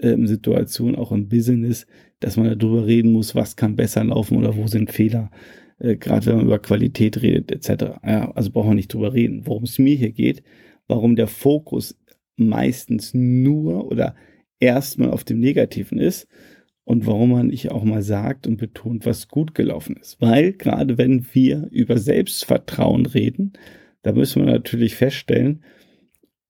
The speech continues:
dass Selbstvertrauen ja, natürlich dadurch entsteht, dass wir auch mal merken, was wir können. Also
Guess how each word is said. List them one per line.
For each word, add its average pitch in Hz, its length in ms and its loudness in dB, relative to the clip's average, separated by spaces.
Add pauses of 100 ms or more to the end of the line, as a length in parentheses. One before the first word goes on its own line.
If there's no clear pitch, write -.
(140)
dass - 240 0
Selbstvertrauen - 1000 -2 (680)
ja, 131 500 0 (260)
natürlich 113 720 0
dadurch - 420 0
entsteht, - 640 -2 (420)
dass - 220 -6
wir 117 120 2
auch 110 80 -2
mal 110 200 2
merken, 117 640 0 (360)
was 117 300 -4
wir 113 80 0
können. - 520 0
Also 117 360 -4